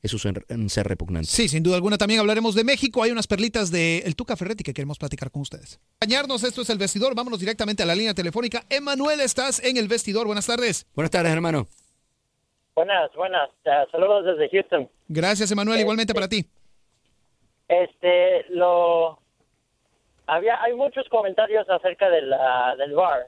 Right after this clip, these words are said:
Speaker 3: del Video Assistant Referee.
Speaker 2: Sí, señor.
Speaker 3: Eh, y lo que, y sí trae polémica y ustedes tienen toda la razón de, de que también está el error humano y por eso amamos este deporte, porque es muy polémico, es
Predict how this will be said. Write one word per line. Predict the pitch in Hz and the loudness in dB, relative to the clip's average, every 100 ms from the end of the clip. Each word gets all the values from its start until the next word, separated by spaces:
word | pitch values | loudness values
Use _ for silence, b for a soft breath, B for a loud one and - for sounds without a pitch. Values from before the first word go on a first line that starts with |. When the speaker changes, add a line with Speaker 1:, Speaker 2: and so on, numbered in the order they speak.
| - | -6
Speaker 3:
del | 135 | -8
Video | 143 175 180 | -4 0 2
Assistant | 170 175 165 170 147 | 2 0 -6 0 2
Referee. | 135 139 131 117 - | 2 2 0 -2 -8
Speaker 2:
Sí, | 180 | -8
señor. | 175 165 247 _ | -4 -4 -6 _
Speaker 3:
Eh, | 156 156 156 151 147 - _ | 2 4 6 4 2 -4 _
y | 156 147 | 0 4
lo | 156 147 | 4 2
que, | 165 165 160 156 147 - 160 | 4 4 4 2 0 -4 -8
y | 160 - | -8 0
sí | 233 240 233 | 2 4 2
trae | 220 220 | 0 0
polémica | 208 202 202 196 196 180 | -2 -4 -4 -4 0 0
y | 151 | -2
ustedes | - 180 - | -2 -4 -2
tienen | 185 175 | -2 0
toda | 185 185 | 2 4
la | 170 | 4
razón | 147 139 160 156 | 2 0 -2 -2
de, | 143 127 120 _ _ _ - | 2 2 2 _ _ _ -2
de | 143 | 0
que | - | 0
también | - 151 180 202 | -2 0 2 2
está | 190 196 | 2 2
el | 185 | 2
error | 175 170 175 | 2 0 0
humano | 170 165 165 | 0 0 0
y | 143 | 0
por | - 143 | 0 2
eso | 165 175 | 2 2
amamos | 165 160 156 151 | 0 -2 -4 -6
este | - 139 | -6 -2
deporte, | 127 135 127 - 120 | 0 0 -2 -2 0
porque | 120 - 127 123 143 | 0 0 2 4 2
es | 151 | 2
muy | 170 185 | 0 2
polémico, | 175 165 160 160 - 143 131 | 0 2 0 -2 0 2 2
es | 120 | 0